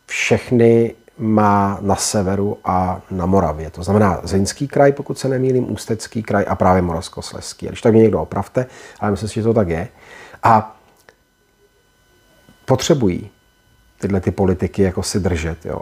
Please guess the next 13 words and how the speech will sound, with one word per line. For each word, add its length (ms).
A 240
tím, 180
jak 140
se 160
projevují 560
ty 140
průšvihy, 680
tak 160
to 120
zcela 320
logicky 600
škodí. 520
Ale 240